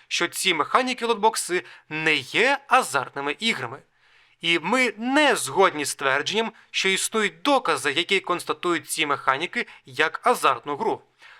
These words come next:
Е, натомість ми вважаємо, що це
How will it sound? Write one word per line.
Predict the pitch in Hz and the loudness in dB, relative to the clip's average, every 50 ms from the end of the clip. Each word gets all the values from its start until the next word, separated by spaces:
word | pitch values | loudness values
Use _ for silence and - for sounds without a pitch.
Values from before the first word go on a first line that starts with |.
| - _ - | -18 _ -4
Е, | 165 165 156 - 165 | -2 -2 -2 -4 -4
натомість | 165 165 196 196 - - 302 320 294 294 277 - - 214 | -2 0 0 0 2 2 4 4 4 2 0 -2 -4 -2
ми | 233 247 | 0 0
вважаємо, | 220 226 220 190 - 214 214 208 208 190 185 185 170 - - _ _ | 2 2 2 2 2 0 0 0 0 0 0 0 0 -2 -6 _ _
що | - - - 190 | -6 -4 -2 -2
це | - - - 185 180 165 156 151 147 | -2 -2 0 2 2 4 4 2 0